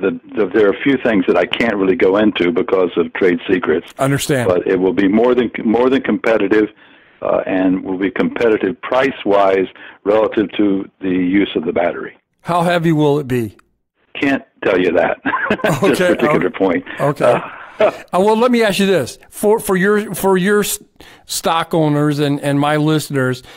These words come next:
Speaker 2: can we see a demonstration of it now? Is there anywhere we can go and, and take a look at it?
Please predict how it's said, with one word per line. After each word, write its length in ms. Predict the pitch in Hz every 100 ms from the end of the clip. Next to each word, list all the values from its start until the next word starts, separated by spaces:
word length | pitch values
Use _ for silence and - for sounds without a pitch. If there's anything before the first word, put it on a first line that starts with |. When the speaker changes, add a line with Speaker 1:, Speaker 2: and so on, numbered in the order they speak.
| -
Speaker 2:
can 140 | - 160
we 140 | 160
see 240 | - 185
a 40 | 170
demonstration 920 | 160 165 156 - 175 165 156 180 170
of 120 | 165
it 80 | 170
now? 380 | 160 160 160 165
Is 220 | 160 127
there 100 | 135
anywhere 240 | 156 151
we 160 | 147 156
can 140 | 147
go 340 | 143 151 156 151
and, 220 | 135 131 - -
and 100 | -
take 120 | - 151
a 60 |
look 200 | 147 156
at 180 | 139 117
it? 140 | 107